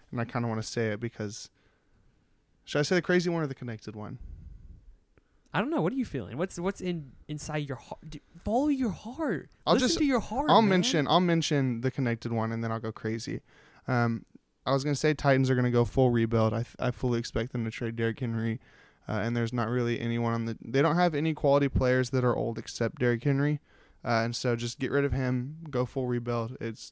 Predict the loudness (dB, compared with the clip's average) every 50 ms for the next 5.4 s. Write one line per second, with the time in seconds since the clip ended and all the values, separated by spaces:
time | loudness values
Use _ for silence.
0 | -16 -14 -12 -6 -4 -2 -2 0 -2 -2 -2 -4 -4 0 0 0 0 0 -2 -4
1 | -4 -2 -2 -2 -2 -4 -8 -6 -4 -2 2 4 4 4 4 2 0 0 -2 -4
2 | -4 -6 -4 -2 0 -2 -2 -2 -6 -8 -4 -4 -4 -4 -4 -4 -4 -4 -4 -4
3 | -4 -4 -4 -4 -6 -8 -8 -6 -6 -6 -6 -8 -10 -14 -14 _ _ _ -20 -20
4 | _ _ _ -8 -4 -2 -2 -2 -2 -2 -4 -4 -4 -2 -4 -4 -4 -6 -6 -6
5 | -6 -4 -4 -4 -6 -6 -10